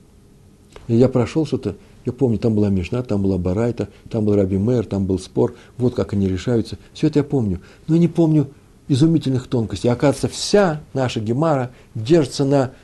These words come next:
тонких вещах. Они на самом деле не очень-то тонкие. Они принципиальные, важные.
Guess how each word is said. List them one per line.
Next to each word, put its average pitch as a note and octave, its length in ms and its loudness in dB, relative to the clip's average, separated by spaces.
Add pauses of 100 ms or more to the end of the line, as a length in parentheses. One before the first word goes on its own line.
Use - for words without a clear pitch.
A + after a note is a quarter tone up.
(120)
тонких G3 340 2
вещах. E3 400 2
Они A2 140 2
на A#2 60 0
самом A#2+ 180 2
деле A2+ 140 4
не A#2+ 40 4
очень-то A#2 320 0
тонкие. D3+ 400 -2 (280)
Они B2 180 2
принципиальные, B2 760 2
важные. D#2+ 440 -4